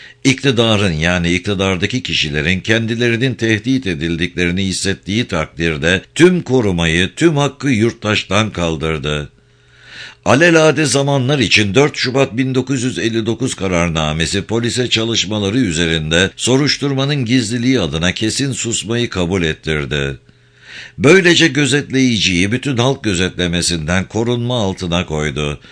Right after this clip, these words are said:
Bu onu yalnız iktidarı elinde tutanların kontrolüne teslim etmek anlamına geldi. Böylece ulusal polisi çoğunluktaki bir klanın tek çıkarlarının hizmetinde bir özel polis yapmaya itti.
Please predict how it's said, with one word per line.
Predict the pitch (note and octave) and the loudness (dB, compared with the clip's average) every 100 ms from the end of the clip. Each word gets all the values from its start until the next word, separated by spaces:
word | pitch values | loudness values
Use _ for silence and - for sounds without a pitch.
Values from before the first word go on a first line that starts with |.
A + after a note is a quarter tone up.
| - - | -20 -2
Bu | A#2+ D3+ | 2 2
onu | D#3 D#3+ | 2 2
yalnız | C#3 D#3 D3+ B2 | 2 2 0 -2
iktidarı | C3 G#2+ G#2+ B2 B2 B2 | -2 -4 -2 0 2 2
elinde | A2 A2 G#2+ A#2+ | 2 0 0 -2
tutanların | G2+ F2+ F2 E2 D#2 E2 F#2+ | -2 -4 -2 0 0 0 -2
kontrolüne | G#2 A#2 - A#2 A#2 B2 | -2 -6 -4 -4 -2 -4
teslim | A#2 A2 - B2 A#2 | -2 -4 -2 -4 -2
etmek | F#2+ F2 F#2+ G2+ | -2 -2 -2 -2
anlamına | D#2 E2+ D#2+ D#2 D#2+ F2 | -2 -2 -4 -4 -2 -2
geldi. | C#2+ C#2+ C#2+ C#2 C2 B1+ _ - - - - - | 0 -2 -2 -4 -4 -6 _ -20 -20 -20 -18 -2
Böylece | G#2 F3 F3 E3+ D#3+ | 4 6 6 4 2
ulusal | C3 C#3 C#3 C#3 D3+ C3+ | 0 -2 0 0 0 -2
polisi | F#2+ E2 D#2 G2 | -2 -2 -2 -4
çoğunluktaki | - G#2+ G2 G2+ G2 G2+ G2+ B2 | -2 0 0 -2 -2 -2 -2 0
bir | F2 E2 | 0 0
klanın | - E2+ D#2 E2 F#2 | -2 -2 -2 -2 -2
tek | - C3+ - | 2 0 2
çıkarlarının | - - A#2+ G#2 G#2+ F#2+ A#2+ | -2 0 -2 0 -2 -2 -2
hizmetinde | G2+ D2+ D#2 E2+ E2+ E2+ F2+ F2 | -2 -2 -2 -2 -2 -2 0 0
bir | A#2+ | -2
özel | G2 G#2+ E2+ A2+ A2+ | -2 -2 0 0 -2
polis | F#2+ G#2 A2 C#2+ | -4 -4 -4 -4
yapmaya | F2 - D2 E2 E2+ D#2 | -4 -4 -4 0 0 0
itti. | C#2+ - C#2 C2 C2 | -4 -6 -6 -4 -6